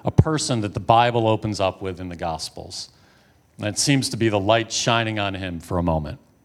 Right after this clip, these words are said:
John the Baptist, John the Bap-, John the Baptist, yes. John the Baptist.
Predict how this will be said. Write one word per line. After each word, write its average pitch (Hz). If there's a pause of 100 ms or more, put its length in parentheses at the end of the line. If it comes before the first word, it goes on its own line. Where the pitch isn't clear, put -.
(1300)
John 104
the 104
Baptist, -
John 82
the 78
Bap-, 80
John 85
the 80
Baptist, -
yes. 82 (600)
John 131
the 170
Baptist. 113